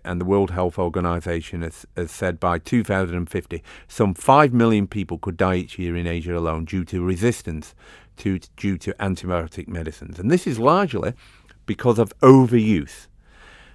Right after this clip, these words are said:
The second, uh, crisis is the opioid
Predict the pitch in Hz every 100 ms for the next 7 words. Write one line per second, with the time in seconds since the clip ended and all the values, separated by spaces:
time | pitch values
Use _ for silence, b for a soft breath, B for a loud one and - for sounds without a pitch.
0 | b 113 - - 294 - 294 127 104 -
1 | 92 87 82 - - - 101 82 - 98
2 | 120 104 117 120 - 139 135 135 123 123
3 | 120